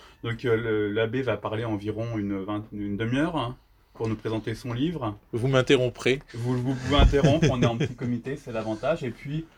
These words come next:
Speaker 1: euh, il y aura, on fera quelques questions-réponses à la fin, et puis nous, euh, nous, nous boirons un verre ensemble ensuite, euh, euh, pour conclure la soirée. Et puis vous pouvez évidemment vous procurer le livre de, euh, de l'abbé, également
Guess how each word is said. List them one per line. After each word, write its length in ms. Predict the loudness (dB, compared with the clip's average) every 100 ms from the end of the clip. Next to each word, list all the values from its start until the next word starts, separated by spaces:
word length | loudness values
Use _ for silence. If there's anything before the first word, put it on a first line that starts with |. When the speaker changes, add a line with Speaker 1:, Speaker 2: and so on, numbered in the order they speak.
| -20 -4
Speaker 1:
euh, 1040 | 2 4 4 4 2 0 0 -4 -6 -8 -10
il 80 | -4
y 60 | -2
aura, 160 | 0
on 160 | -2 -4
fera 260 | -10 -10 -8
quelques 260 | -8 -8
questions-réponses 680 | -8 -10 -6 -6 -4 -6 -4
à 80 | -2
la 100 | -2
fin, 220 | -2 -4
et 140 | -2
puis 200 | -4 -6
nous, 220 | -4 -2 -2
euh, 100 | -4 -8 -20 -20 _
nous, 260 | -8 -4 -2
nous 140 | -2
boirons 340 | 0 0 2 0
un 60 |
verre 160 | 0 -2
ensemble 420 | -2 -4 -6 -4
ensuite, 460 | -6 -8 -12 -12 -6
euh, 240 | -6 -6 -10 _ _ _ _ _
euh, 200 | -10 -8 -8
pour 200 | -12 -12
conclure 280 | -10 -10 -6
la 120 | -6
soirée. 340 | -6 -12 -14 -18 _ _ _ _ _ -16
Et 80 | -12
puis 120 | -8
vous 120 | -8
pouvez 220 | -6 -6
évidemment 420 | -4 -4 -2 -2
vous 100 | -4
procurer 580 | -4 -6 -6 -4 -4 -4 -8 -20 _
le 220 | -2 2 2
livre 460 | 4 2 0 -6 -6
de, 380 | -4 -2 -2 -2
euh, 440 | -4 -4 -4 -6
de 140 | -6 -6
l'abbé, 500 | -4 -4 -2 -2 -4 _ _ _ _ _ _ -2
également 800 | 2 6 6 6 4 4 2 -2